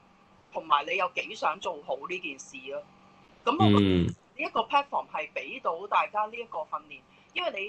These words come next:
Speaker 1: 你一方面要尊重個團隊啦，你唔可以隨意甩底，你唔可以鍾意嚟嚟唔嚟唔嚟啦，啲規矩你要守。但係另一方面亦都係上到台嗰一下，嗰十五分鐘係你自己個人嘅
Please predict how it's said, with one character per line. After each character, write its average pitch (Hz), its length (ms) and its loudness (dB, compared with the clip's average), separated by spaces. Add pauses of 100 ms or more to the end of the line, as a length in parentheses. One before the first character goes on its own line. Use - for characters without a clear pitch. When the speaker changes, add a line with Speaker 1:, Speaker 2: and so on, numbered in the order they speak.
(160)
Speaker 1:
你 294 80 -2
一 - 60 2
方 311 180 4
面 240 120 -10
要 185 60 -14
尊 254 200 -12
重 233 140 -10
個 170 100 -10
團 143 220 -18
隊 131 220 -2
啦， 190 240 0 (260)
你 185 140 -6
唔 175 60 -20
可 185 180 -4
以 247 40 -12
隨 165 260 -14
意 170 100 -16
甩 202 120 -2
底， 165 400 -8
你 180 200 -8
唔 - 40 -20
可 170 140 -6
以 214 40 -14
鍾 233 160 -10
意 202 40 -10
嚟 139 280 -8
嚟 139 180 -10
唔 - 80 -20 (100)
嚟 135 180 -10
唔 - 120 -20
嚟 127 180 -8
啦， 180 200 2 (260)
啲 277 140 -12
規 254 200 -2
矩 202 220 -6
你 170 160 -8
要 165 60 -12
守。 - 420 -8
但 190 160 4
係 190 40 -6
另 196 100 -10
一 262 160 -6
方 302 180 -4
面 220 160 -14
亦 - 140 -10
都 247 120 2
係 - 160 -6
上 151 220 -6
到 175 100 -12
台 - 100 -14 (260)
嗰 - 200 2
一 - 40 2
下， 131 460 -2 (360)
嗰 233 140 2
十 208 200 -4
五 202 40 -20
分 240 200 -10
鐘 226 220 -8 (140)
係 185 320 -6
你 165 320 -6
自 170 160 -20
己 175 160 -8
個 - 160 -12
人 160 340 -4 (840)
嘅 175 400 -2